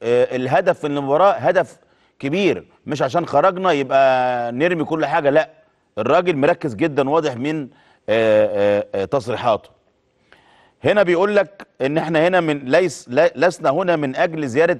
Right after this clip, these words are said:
نقط، نقاط المنافس، يعني انا مش جاي اتغلب عشان ازود نقط المنافس، لا. وقال للعيبه ان الزمالك فريق كبير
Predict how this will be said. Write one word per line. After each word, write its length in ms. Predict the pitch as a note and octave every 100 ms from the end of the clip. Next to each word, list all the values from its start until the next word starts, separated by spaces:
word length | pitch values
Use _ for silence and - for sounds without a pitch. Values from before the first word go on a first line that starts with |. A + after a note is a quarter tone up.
| -
نقط، 380 | D#3+ - C#3 C3+
نقاط 380 | A#2+ - E3+
المنافس، 500 | C#3+ B2 C#3+ C3+ F#2+
يعني 180 | A2 A#2+
انا 80 | C3+
مش 140 | A#2+
جاي 120 | G#2+ D#3
اتغلب 340 | A#2 D#3 D3+
عشان 240 | B2 C3
ازود 320 | A#2 C#3+ D3 A#2+
نقط 200 | C#3 A2+
المنافس، 440 | A#2 C3 - -
لا. 140 | C#3 - _ _ _ _ _ _ _ _ _ _ _ _ _ _ _ _ _
وقال 380 | - B2 C#3 F#3+
للعيبه 580 | F#3 D3 C3 C#3+ G3 G#3
ان 360 | G#3+ G3 B2+ C3+
الزمالك 400 | G#2+ C#3+ E3+ A#2
فريق 260 | C#3 D3
كبير 520 | B2+ B2 E3+ G3 F3+